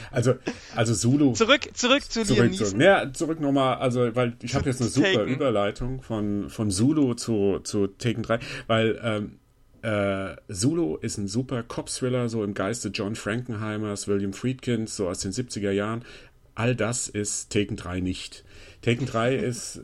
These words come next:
Speaker 1: da merkt man halt diese, das ist ja ein Europä-, eigentlich europäisch produziert, das, äh, ich glaub, Luc Besson hat,
Speaker 2: Mal wieder,
Speaker 1: hat ja
Speaker 2: wie,
Speaker 1: da
Speaker 2: wie
Speaker 1: seine,
Speaker 2: überall.
Speaker 1: seine Finger da drin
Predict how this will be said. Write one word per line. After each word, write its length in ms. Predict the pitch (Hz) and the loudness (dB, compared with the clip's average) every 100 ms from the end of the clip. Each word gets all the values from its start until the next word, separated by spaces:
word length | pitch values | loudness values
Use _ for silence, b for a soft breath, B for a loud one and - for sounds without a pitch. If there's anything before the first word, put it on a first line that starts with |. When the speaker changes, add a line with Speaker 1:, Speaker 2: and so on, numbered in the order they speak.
| 98 | -8
Speaker 1:
da 120 | 107 | -4
merkt 240 | 110 131 131 | -2 -4 -4
man 100 | 117 | -4
halt 240 | 117 - | -6 -6
diese, 680 | 107 104 101 98 80 67 65 - - 76 - | -8 -4 -2 -2 -4 -8 -14 -20 -20 -18 -14
das 200 | 98 113 | -12 -10
ist 120 | - | -6
ja 140 | 101 | -6
ein 140 | 101 95 | -6 -6
Europä-, 500 | 98 98 - - - | -8 -8 -10 -14 -10
eigentlich 340 | 104 113 - - | -6 -8 -10 -10
europäisch 720 | 98 92 - 107 120 135 - | -8 -8 -10 -8 -6 -6 -10
produziert, 800 | 117 104 104 - 120 151 156 87 | -10 -8 -8 -8 -6 -6 -8 -10
das, 260 | 87 - | -10 -10
äh, 440 | - 87 92 90 67 | -10 -6 -6 -6 -8
ich 100 | - | -6
glaub, 240 | 104 101 | -6 -2
Luc 220 | 110 131 | 0 0
Besson 420 | 117 - 127 165 190 B B B B B B B B | -2 -2 -2 -2 -6 B B B B B B B B
hat, 140 | 127 | 2
Speaker 2:
Mal 160 | 165 165 | 2 0
wieder, 240 | 190 220 | 0 0
Speaker 1:
hat 120 | - | 2
ja 140 | 127 113 | 0 2
Speaker 2:
wie, 60 | |
Speaker 1:
da 80 | 110 | 0
Speaker 2:
wie 40 | 110 | 0
Speaker 1:
seine, 200 | 107 107 | -2 0
Speaker 2:
überall. 400 | 107 104 - 104 | 2 0 -2 -2
Speaker 1:
seine 240 | 110 110 | -2 -2
Finger 380 | 107 123 143 143 | -4 -4 -4 -2
da 140 | 131 | -4
drin 380 | 120 127 131 131 | -6 -4 -4 -4